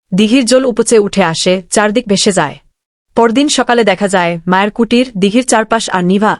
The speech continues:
সব উধাও। আজও দিঘির ধারে। অনেক বছর কেটে গেছে।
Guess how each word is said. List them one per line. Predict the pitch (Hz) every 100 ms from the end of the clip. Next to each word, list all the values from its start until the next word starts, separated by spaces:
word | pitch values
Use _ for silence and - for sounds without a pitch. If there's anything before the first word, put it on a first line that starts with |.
| -
সব | - 233 214
উধাও। | 170 156 143 - _ _ _ _ _
আজও | 196 220 233 285
দিঘির | 226 214 220
ধারে। | 190 175 156 147 _ _ _ _
অনেক | 208 233 294
বছর | 220 202 240
কেটে | 220 220 214
গেছে। | 175 160 165